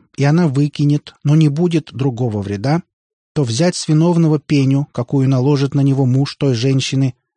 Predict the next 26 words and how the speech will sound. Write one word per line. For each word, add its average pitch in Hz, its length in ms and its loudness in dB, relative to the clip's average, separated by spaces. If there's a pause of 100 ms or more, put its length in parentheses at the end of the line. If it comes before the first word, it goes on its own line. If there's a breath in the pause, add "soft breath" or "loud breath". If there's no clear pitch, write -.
(140)
и - 180 -8
он 165 200 2
должен 156 360 0
заплатить 135 600 -6
оную 143 340 2
при - 160 -4
посредниках. 113 840 -4 (760)
А 135 100 0
если 117 300 -4
будет 160 400 -2
вред, 165 360 -2 (360)
то 170 180 -2
отдай 139 380 -2
душу 110 440 -4
за 131 160 -2
душу. 110 440 -6 (1040)
О 120 120 -4
всякой 180 420 0
вещи 160 380 0
спорной, 170 680 0 (220)
о 131 120 -2
воле, 151 460 0 (240)
об 131 200 -4
осле, 139 500 -2 (280)
об 123 200 -2
овце, 143 480 -2